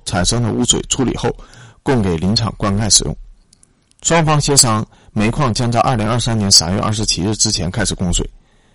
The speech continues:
白纸黑字写在合同上了。到了二十七日这一天，煤矿还是丝毫没有供水的意思。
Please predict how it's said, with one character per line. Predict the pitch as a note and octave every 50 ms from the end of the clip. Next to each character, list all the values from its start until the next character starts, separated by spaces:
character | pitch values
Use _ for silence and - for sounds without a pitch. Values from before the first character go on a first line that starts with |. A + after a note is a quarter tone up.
| _ - -
白 | - G#2 A#2 D3+ D#3+
纸 | - - F#2+
黑 | - - B2 B2
字 | - C#3 A#2+
写 | - -
在 | - - F#2
合 | F2+ - - D#2
同 | F2+ A2 G#2+
上 | A2+ G#2 F2+
了。 | - - - _ _ _ _ _ _ _ _ _ _ _ _ _ _ _ _ _
到 | - F3+ E3
了 | C#3+ C#3
二 | - D3+ D3
十 | - C#3+ C3+
七 | - - C#3+
日 | C#3+ C3+
这 | A#2 B2 A#2
一 | G2+ F#2+
天， | F2 F2+ F2 E2 C#2+ - - - _ _ _ _ - -
煤 | - A2 A2+ C3
矿 | - D#3 C#3+ C3+ -
还 | - - G2 B2
是 | - - C#3+
丝 | - - C3+
毫 | A#2+ C3 B2
没 | A#2 B2+
有 | A2+ F#2
供 | - - B2+ G#2+
水 | F#2 - -
的 | - E2+
意 | F#2 F#2+ E2+
思。 | - -